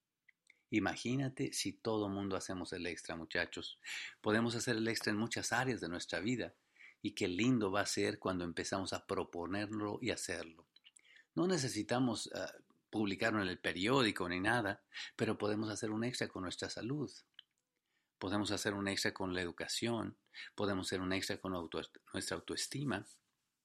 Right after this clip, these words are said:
podemos hacer un extra con estrechar las relaciones con nuestros hijos, con nuestro esposo, con nuestra esposa. Podemos hacer un extra dando el ejemplo, podemos hacer un extra en nuestras finanzas,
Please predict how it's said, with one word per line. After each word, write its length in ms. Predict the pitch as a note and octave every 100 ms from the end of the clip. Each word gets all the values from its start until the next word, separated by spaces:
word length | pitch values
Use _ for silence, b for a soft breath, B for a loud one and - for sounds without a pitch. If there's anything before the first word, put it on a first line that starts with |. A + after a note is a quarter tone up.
| _ _ B B B
podemos 320 | - G2+ G2+
hacer 220 | F#2 G2+ G2
un 100 | G2
extra 220 | F#2+ G2+
con 240 | G2 F#2+ -
estrechar 500 | G2+ - F2+ - G2+
las 180 | G2+ F#2
relaciones 800 | F#2 F2 - - C3+ A2 G#2+ - B B B -
con 140 | E2
nuestros 380 | D#2+ D2+ E2 -
hijos, 500 | G#2+ A2 - G#2+ - _ _ _
con 160 | F2
nuestro 260 | F#2 D#2+ F2+
esposo, 640 | - - G2 G#2+ G#2 F#2
con 100 | F2
nuestra 220 | E2+ -
esposa. 600 | E2 - G#2 G#2+ - - - _ _ _ _ _ _ _ _ _ _ _ _ _ _
Podemos 340 | G#2+ A2 A2 G#2
hacer 220 | F#2+ G#2
un 140 | G2+
extra 260 | G#2+ - F#2+
dando 260 | G2 G2+
el 80 | G2
ejemplo, 580 | E2+ - A2+ A#2 - F#2+ _ B B B B
podemos 340 | - F#2+ G2+ F#2+
hacer 220 | - F#2+
un 100 | G2
extra 220 | G2 -
en 60 | F#2+
nuestras 280 | F2 -
finanzas, 680 | - F2 F2+ G#2+ A2 F#2 -